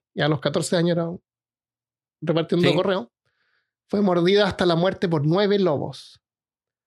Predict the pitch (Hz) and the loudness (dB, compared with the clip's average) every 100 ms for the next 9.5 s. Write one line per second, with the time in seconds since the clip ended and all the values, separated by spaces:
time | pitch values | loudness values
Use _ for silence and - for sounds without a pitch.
0 | _ _ _ _ _ - 156 190 220 233 | _ _ _ _ _ -2 0 2 2 2
1 | 240 240 233 202 214 - 185 190 202 214 | 2 2 2 2 2 0 0 2 2 2
2 | 214 214 190 180 170 165 135 185 185 180 | 2 2 2 2 0 0 0 2 2 2
3 | 185 170 170 170 170 165 165 160 151 160 | 2 0 -2 0 2 2 2 2 2 2
4 | 175 175 160 - 165 160 - 135 175 190 | 2 0 -2 -2 0 0 0 -2 -2 -2
5 | - 147 143 - 139 151 135 160 139 - | 0 0 0 -2 -2 0 0 0 -4 0
6 | 160 151 139 135 196 156 - 160 - 151 | 0 2 0 0 -2 -2 -2 -4 0 0
7 | 165 170 - 139 180 180 180 196 190 190 | 0 0 -2 -2 0 0 0 2 0 -2
8 | - - 196 165 165 175 170 165 151 - | -4 -10 -2 0 2 2 0 -2 -4 -2
9 | 180 135 - - | -2 -2 -4 -10